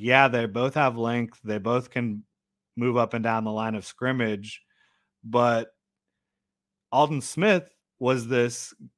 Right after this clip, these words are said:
super productive as a redshirt freshman pass rusher that just showed advanced hand usage.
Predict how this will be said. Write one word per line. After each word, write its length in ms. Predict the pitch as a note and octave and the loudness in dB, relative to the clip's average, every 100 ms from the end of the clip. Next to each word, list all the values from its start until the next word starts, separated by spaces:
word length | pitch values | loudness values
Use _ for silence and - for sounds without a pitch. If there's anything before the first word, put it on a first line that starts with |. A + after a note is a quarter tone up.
| _ | _
super 560 | - - - G#3+ F3+ D3+ | -14 -6 2 2 4 0
productive 600 | C#3 A#2+ B2 - C3+ A#2 | 0 0 0 0 -2 0
as 200 | A#2 A2+ | 0 -2
a 180 | G#2+ - _ | -6 -10 _
redshirt 600 | A#2 C#3 D#3 - C#3 - - - | -2 0 0 0 -2 -2 -20 -2
freshman 540 | D3 F3 - A#2 A2 | 0 0 -2 -6 -6
pass 420 | F#2+ - F3 - A#2+ | -6 0 2 2 -2
rusher 320 | G#2+ - A2+ | -6 -6 -8
that 140 | A#2+ | -8
just 240 | - B2+ - | -10 -10 -8
showed 340 | - C3 A#2+ | 0 0 0
advanced 560 | A2+ A2 A#2 D#3 D#3 - | -4 -4 0 0 -2 -4
hand 240 | F#3 G3 | 0 0
usage. 500 | A#2 G#2 F#2+ D#2+ | -2 -6 -12 -18